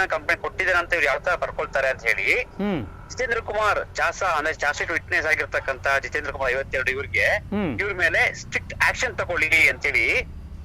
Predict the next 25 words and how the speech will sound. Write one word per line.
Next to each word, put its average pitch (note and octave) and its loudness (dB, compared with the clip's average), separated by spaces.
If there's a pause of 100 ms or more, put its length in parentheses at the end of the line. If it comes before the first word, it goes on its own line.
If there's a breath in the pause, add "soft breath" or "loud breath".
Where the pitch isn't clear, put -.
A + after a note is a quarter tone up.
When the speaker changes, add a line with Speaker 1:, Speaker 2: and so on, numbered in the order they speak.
(680)
Speaker 2:
ಓಕೆ. F3 8
Speaker 1:
ಫೆಬ್ರವರಿ, G3+ 0
ಏಪ್ರಿಲ್ G3 0
ತಿಂಗಳಲ್ಲೇ G#3+ 0
ಆದೇಶ F#3 2
ಮಾಡಿದೆ. C3+ 2 (280)
Speaker 2:
ಓಕೆ. C3 0 (440)
Speaker 1:
ಮೈಸೂರಿನ G#3 0
ಐ E3+ 4
ಜಿ F3+ 2
ವಿಭಾಗೀಯ E3+ 0
ಪ್ರಾಂತ್ಯ D3+ 0
ಅವರಿಗೆ B2 2 (280)
Speaker 2:
ಹಾ. F3+ 4
Speaker 1:
ಆದೇಶ E3+ 6
ಮಾಡಿದೆ. A2 0
Speaker 2:
ಓಕೆ. C#3+ 2
Speaker 1:
ಇದುವರೆಗೂ A3 0
ಕೂಡ G#3 -4
ಇಂಥ F#3+ 0 (100)
ವ್ಯಕ್ತಿಗಳ D#3+ 0
ಮೇಲೆ D3+ 0
ಯಾವುದೇ C3+ 2
ಕ್ರಮ C#3 0 (140)
ಕೈಗೊಂಡಿಲ್ಲ. B2+ 0